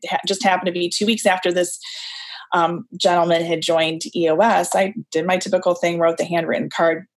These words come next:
sent it off, never thought another thing about it. But he messaged me with a really heartfelt response that said, "I have never, ever received a handwritten card anywhere I've ever worked," and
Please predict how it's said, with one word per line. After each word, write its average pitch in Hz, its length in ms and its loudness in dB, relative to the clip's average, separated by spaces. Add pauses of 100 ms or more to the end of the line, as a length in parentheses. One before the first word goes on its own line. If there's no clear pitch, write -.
(140)
sent 175 300 0
it 175 80 2
off, 156 380 2
never 170 200 2
thought 170 260 0
another 170 280 0
thing 180 220 -2
about 190 320 4
it. 180 180 4 (460)
But 214 80 4
he 220 100 4
messaged 208 640 2
me 156 320 2
with 175 120 0
a 190 60 2
really 240 260 4
heartfelt - 680 2
response 208 600 0
that 214 120 0
said, 196 220 4
"I 202 160 2
have 208 200 2
never, 202 640 2 (680)
ever 233 340 4
received 170 440 0
a 170 40 6
handwritten 170 520 0
card 165 580 4 (260)
anywhere 214 460 4
I've 170 160 4
ever 160 260 2
worked," 147 480 0 (640)
and 180 420 4